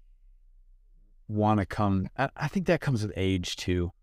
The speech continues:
You know, like, as everybody gets older, I want everybody to be like, "Yo, we can go to Clinton Laura's and fucking stay all weekend and, like, have a fucking sick time in, at their pool and fucking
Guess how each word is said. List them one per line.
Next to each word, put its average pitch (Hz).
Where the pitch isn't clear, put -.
You 101
know, 101
like, 90
as 101
everybody 117
gets 104
older, 101
I 113
want 117
everybody 104
to 92
be 92
like, 82
"Yo, 90
we 101
can 113
go 101
to 90
Clinton 107
Laura's 95
and 98
fucking 90
stay -
all 127
weekend 98
and, 101
like, 87
have 107
a 110
fucking 95
sick -
time 104
in, 95
at 90
their 90
pool 127
and 104
fucking 92